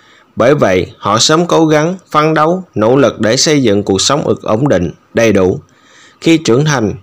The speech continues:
tuổi Tân Hợi gặp được nhiều may mắn, cơ hội để phát triển bản thân. Càng về sau,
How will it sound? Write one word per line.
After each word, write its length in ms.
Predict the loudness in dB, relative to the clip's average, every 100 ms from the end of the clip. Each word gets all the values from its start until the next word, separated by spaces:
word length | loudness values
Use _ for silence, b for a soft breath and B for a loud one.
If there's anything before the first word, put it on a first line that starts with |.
| _
tuổi 180 | 0 0
Tân 180 | 2 0
Hợi 260 | 0 0 0
gặp 220 | -2 0
được 240 | 0 0
nhiều 200 | 0 2
may 220 | 2 0
mắn, 300 | 2 0 -2 -6 b b b -2
cơ 160 | 0
hội 240 | 2 2 2
để 160 | 2
phát 280 | 0 -4 -2
triển 220 | 0 0
bản 200 | 0 -2
thân. 280 | -2 -2 -4 -10 _ _ _ b b b -4
Càng 240 | 0 2
về 180 | 2 2
sau, 380 | 2 0 -2